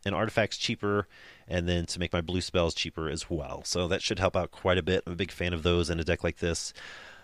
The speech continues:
Uh, I'm playing and replaying all these enchantments should be pretty easy on the mana wallet. Uh, and then, you know,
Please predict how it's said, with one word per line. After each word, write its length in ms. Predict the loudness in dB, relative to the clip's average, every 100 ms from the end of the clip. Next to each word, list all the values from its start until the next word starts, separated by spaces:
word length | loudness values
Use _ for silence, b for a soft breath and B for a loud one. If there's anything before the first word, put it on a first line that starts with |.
| B
Uh, 380 | 4 6 6 4
I'm 60 |
playing 340 | 4 4 6 6
and 100 | 4
replaying 320 | 4 4 6
all 100 | 4
these 140 | 4
enchantments 420 | 2 2 2 2 2
should 180 | 0
be 120 | 0 -2
pretty 360 | 0 0 -2 0
easy 480 | 2 2 2 0
on 180 | 2 0
the 80 | 0
mana 300 | 2 2 4
wallet. 640 | 4 6 6 2 -2 -10 -6
Uh, 560 | 2 4 6 6 6 4 2
and 160 | 2 4
then, 240 | 4 2 -4
you 80 | -2
know, 140 | 0